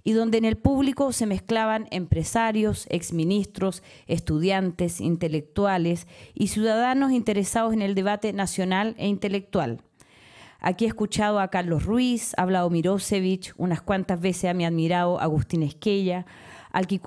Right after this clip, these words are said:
al constitucionalista Gastón Gómez, al presidente Sebastián Piñera,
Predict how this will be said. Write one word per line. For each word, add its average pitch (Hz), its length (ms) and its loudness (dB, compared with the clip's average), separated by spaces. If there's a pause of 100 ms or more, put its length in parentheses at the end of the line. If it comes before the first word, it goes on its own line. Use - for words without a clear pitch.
al 190 140 2
constitucionalista 196 880 2
Gastón 175 400 0
Gómez, 202 480 2
al 165 140 0
presidente 185 500 -4
Sebastián 170 460 -2
Piñera, 180 580 0